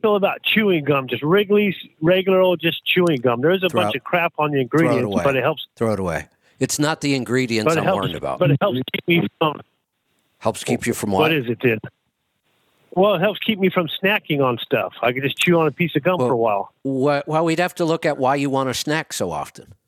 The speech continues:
Speaker 1: Boredom.
Speaker 2: Uh, yeah, then you could, that's easy to overcome.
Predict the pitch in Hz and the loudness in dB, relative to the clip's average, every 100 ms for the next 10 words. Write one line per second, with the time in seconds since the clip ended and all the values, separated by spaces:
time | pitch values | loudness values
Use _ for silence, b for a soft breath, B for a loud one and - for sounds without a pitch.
0 | _ _ _ _ _ _ _ _ _ _ | _ _ _ _ _ _ _ _ _ _
1 | _ _ - 180 208 160 101 - - _ | _ _ 0 4 4 0 -4 -12 -20 _
2 | - - 127 131 139 135 131 131 123 135 | -6 -2 0 0 0 0 0 0 -2 -2
3 | 135 147 143 135 135 139 127 120 113 107 | 0 0 0 0 -2 -2 0 0 0 -2
4 | 95 - 67 | -4 -6 -8